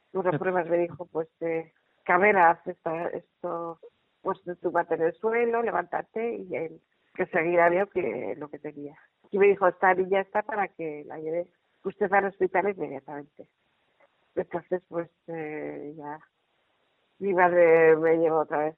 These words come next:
Speaker 1: al médico y coincidió que había por un sustituto de, del médico que había antes. Y entonces él ya me, me vio y me dijo que sí, que, que me iba a hacer el volante y ya entré en el hospital.
Speaker 2: Ujú.
Speaker 1: Y entonces, a raíz de esto,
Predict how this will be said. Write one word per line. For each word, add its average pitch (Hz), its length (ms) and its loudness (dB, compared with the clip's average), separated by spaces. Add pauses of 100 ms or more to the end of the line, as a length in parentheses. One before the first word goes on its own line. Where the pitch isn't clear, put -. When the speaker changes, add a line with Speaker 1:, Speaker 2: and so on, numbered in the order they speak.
Speaker 1:
al 175 200 -2
médico 175 460 -6
y 165 280 -2 (520)
coincidió 196 500 2
que 202 120 0
había 175 280 2
por - 160 -4 (280)
un 165 100 -8
sustituto 175 720 -6
de, 156 360 -4 (380)
del 196 200 4
médico 185 360 2
que - 100 0
había 160 240 2
antes. 170 400 -10
Y 165 100 -8
entonces 165 380 -10
él 165 160 -6
ya 165 160 0
me, 170 200 -6 (380)
me 202 160 4
vio 185 420 6
y 180 40 4
me 165 80 2
dijo 160 200 -6
que - 160 -18
sí, 190 160 -18
que, 147 420 -8 (380)
que 208 120 2
me 190 80 6
iba 175 120 2
a 160 40 0
hacer 180 200 -2
el 160 100 2
volante 185 500 0
y 226 140 0
ya 185 140 0
entré 175 480 -6
en 156 60 -8
el 143 120 -16
hospital. - 480 -14 (540)
Speaker 2:
Ujú. 147 220 -4
Speaker 1:
Y - 120 -6
entonces, 160 380 -4
a 160 100 6
raíz 160 360 0
de 156 580 -6
esto, - 400 -14